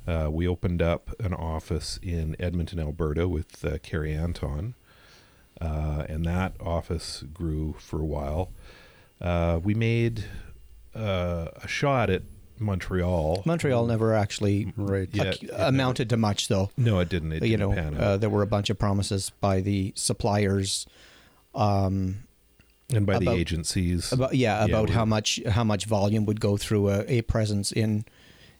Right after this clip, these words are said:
Speaker 2: in Quebec, and it never materialized.
Speaker 1: Yeah, yeah. But, um,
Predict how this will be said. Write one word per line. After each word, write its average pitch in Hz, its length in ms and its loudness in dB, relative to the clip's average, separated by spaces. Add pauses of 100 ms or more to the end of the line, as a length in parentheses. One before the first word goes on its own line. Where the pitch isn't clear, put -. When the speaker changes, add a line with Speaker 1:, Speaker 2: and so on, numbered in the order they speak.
(120)
Speaker 2:
in 123 200 2
Quebec, 104 520 0
and 123 180 0
it 123 60 -4
never 143 200 -2
materialized. 131 720 0 (180)
Speaker 1:
Yeah, 80 260 -2 (500)
yeah. 78 240 -6 (920)
But, - 360 -2
um, 85 440 2